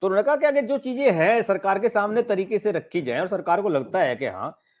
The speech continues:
तो सरकार कोई ऐसा जिद नहीं करती है। लेकिन इनकी तो,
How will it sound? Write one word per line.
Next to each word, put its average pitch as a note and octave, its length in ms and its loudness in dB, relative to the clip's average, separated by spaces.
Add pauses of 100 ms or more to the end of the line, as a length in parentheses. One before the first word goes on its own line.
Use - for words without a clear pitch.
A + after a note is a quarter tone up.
(120)
तो G#3+ 60 -2
सरकार G#3+ 360 0
कोई A3+ 180 2
ऐसा A3+ 200 2
जिद G3 220 0
नहीं A#3 180 2
करती C#3 340 0
है। E2+ 120 -14 (420)
लेकिन G3+ 240 0
इनकी A3+ 380 0
तो, G3 600 2